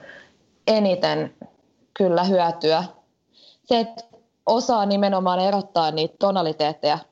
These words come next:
et ei ota kaikkea itteensä, jos joku sanoo jotain <laughs> niin kuin semmoista hassua, mitä ei ole niin kuin ehkä suomalaisena tottunut kuulee,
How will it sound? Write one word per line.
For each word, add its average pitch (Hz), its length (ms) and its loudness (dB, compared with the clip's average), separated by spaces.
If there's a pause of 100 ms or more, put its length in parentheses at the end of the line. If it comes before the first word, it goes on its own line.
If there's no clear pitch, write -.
(640)
et 190 160 0 (800)
ei 233 180 2
ota 208 220 -2 (280)
kaikkea 196 320 0 (160)
itteensä, 160 540 0
jos 151 220 0
joku 180 200 0
sanoo 156 320 0 (320)
jotain 151 540 0 (380)
<laughs> - 400 -12
niin 220 200 2
kuin 196 100 0
semmoista 202 360 0
hassua, 180 420 -2
mitä 165 240 0
ei 170 100 2
ole 165 80 2
niin 170 80 -4
kuin 170 80 2
ehkä 180 180 -2 (280)
suomalaisena 170 680 0
tottunut 175 460 -2
kuulee, 165 400 2